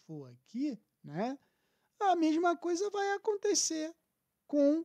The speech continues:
a, com o afastamento deles, né? Então, a gente pode dizer o quê? Que a distância do centro de massa vai diminuir? Não, vai tá errado.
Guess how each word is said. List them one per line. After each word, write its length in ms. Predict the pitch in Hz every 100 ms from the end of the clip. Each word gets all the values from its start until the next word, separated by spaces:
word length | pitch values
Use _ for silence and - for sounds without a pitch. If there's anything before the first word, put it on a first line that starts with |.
| _ -
a, 1080 | 262 269 277 269 269 262 247 233 220 202 -
com 400 | 240 262 269 247
o 100 | 247
afastamento 840 | 269 - 254 - 294 254 254 339
deles, 600 | 359 320 226 180 180 - _ _ _
né? 320 | 147 156 240 294 _ _ _ -
Então, 380 | 180 175 185 214
a 60 | 233
gente 220 | 226 -
pode 300 | 190 185 196
dizer 300 | 226 208 285
o 100 | 262
quê? 300 | 196 151 143 _ _ _
Que 280 | - 269 233 -
a 140 | 247
distância 640 | 240 262 - 302 370 381
do 140 | 330 294
centro 340 | - 277 262
de 100 | 247
massa 440 | 226 214 202 190 190
vai 160 | 202
diminuir? 760 | 185 190 196 190 226 254 175 -
Não, 500 | 277 349 320 254 269 - _ _ -
vai 160 | 208
tá 220 | 196 202
errado. 600 | 247 269 240 208 190 165